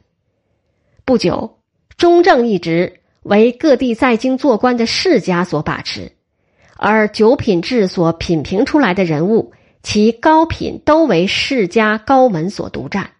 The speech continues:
到了西晋时代，已是上品无寒门，下品无士族了。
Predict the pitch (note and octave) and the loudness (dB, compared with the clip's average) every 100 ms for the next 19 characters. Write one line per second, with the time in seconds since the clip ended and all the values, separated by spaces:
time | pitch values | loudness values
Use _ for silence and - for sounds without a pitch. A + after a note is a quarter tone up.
0 | _ _ _ _ _ _ _ _ _ - | _ _ _ _ _ _ _ _ _ -4
1 | A#3+ G#3+ G#3 - C4+ C#4 G#3+ D3+ D#3 C#3 | 0 2 0 -2 0 0 0 -2 -6 -6
2 | - _ _ A3 G#3+ - A3+ A3 - F4 | -10 _ _ -2 0 2 0 0 0 0
3 | A#3+ - E3 D3+ G3+ C#4+ - A#3 A3 E3 | 0 -4 -4 -2 -2 -2 0 -2 0 0
4 | G#3 - _ _ - D#4 A3 E3+ F3 D#3+ | 0 -4 _ _ -2 0 0 -4 -8 -8
5 | D3+ F#3+ - A#3+ - D3 F#3 - | -6 -6 -2 -4 -4 -6 -6 -6